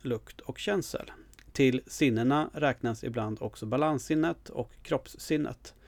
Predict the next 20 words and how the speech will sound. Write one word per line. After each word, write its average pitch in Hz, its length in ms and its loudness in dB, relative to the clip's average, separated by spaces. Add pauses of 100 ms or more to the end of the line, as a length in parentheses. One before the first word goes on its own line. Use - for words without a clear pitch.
(580)
Kroppssinnet 160 600 4
talar 151 220 4
om 117 240 2
för 123 140 0
oss 107 280 -2
var 127 560 2
vi 113 160 -2
befinner 120 460 -2
oss 117 180 -8
i 139 60 -6
förhållande 117 500 -4
till - 160 -10
omgivningen. 131 640 -4 (1200)
Det 147 100 4
finns 180 160 6
flera 202 520 4 (240)
exempel 123 560 0
på 113 200 0
när 120 260 2
djurs 151 420 0